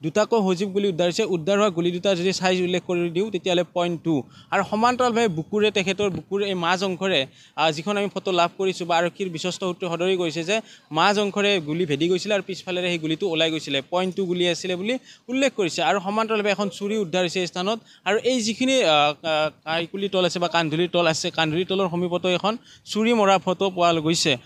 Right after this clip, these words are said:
অৰ্থাৎ চুৰিও মৰা হৈছিলে আৰু সমান্তৰালভাৱে গুলীচালনা কৰা হৈছিলে। এই গোটেই ঘটনা সংঘটিত হৈছিলে ঠিক চাৰে তিনি বজাৰ পৰা চাৰি বজাৰ ভিতৰত। সন্দেহ কৰি লোৱা হৈছে,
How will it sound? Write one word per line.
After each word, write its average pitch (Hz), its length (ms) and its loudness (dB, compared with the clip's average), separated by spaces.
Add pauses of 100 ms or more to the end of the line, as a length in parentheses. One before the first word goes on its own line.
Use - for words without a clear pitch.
(160)
অৰ্থাৎ 208 260 0
চুৰিও 220 360 2
মৰা 214 200 4
হৈছিলে 190 300 2
আৰু 190 120 4
সমান্তৰালভাৱে 185 640 0
গুলীচালনা 170 560 -2
কৰা 160 180 0
হৈছিলে। 151 380 0 (260)
এই 240 100 4
গোটেই 185 300 4
ঘটনা 220 220 2
সংঘটিত 185 460 2
হৈছিলে 196 420 2 (140)
ঠিক 202 140 -2
চাৰে 190 240 2
তিনি 190 200 0
বজাৰ 180 200 2
পৰা 180 120 0
চাৰি 170 240 0
বজাৰ 165 220 2
ভিতৰত। 143 380 2 (100)
সন্দেহ 208 340 0
কৰি 196 160 2
লোৱা 170 160 6
হৈছে, 147 320 2